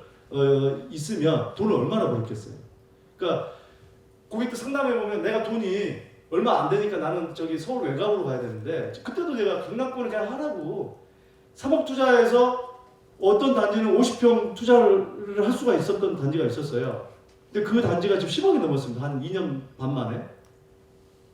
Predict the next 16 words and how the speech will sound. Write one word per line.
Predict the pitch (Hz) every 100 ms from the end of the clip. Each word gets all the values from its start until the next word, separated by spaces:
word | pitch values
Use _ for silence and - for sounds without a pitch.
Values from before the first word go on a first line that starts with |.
| _ _
근데 | - 254 269
그 | 247
돈을 | 240 247
삼억 | 220 254 277
가지고 | 233 214 214
외곽에 | 170 170 214 190
그냥 | 175 175 170
했던 | 208 233
분들은 | 160 139 131 160 110 - - _
그렇게 | - - 160
못 | 160
올랐거든요. | 196 160 - 104 - - - _ _ _ _ _
근데 | - 254
지금은 | - 233 339 302
또 | 233
다릅니다. | 143 147 127 107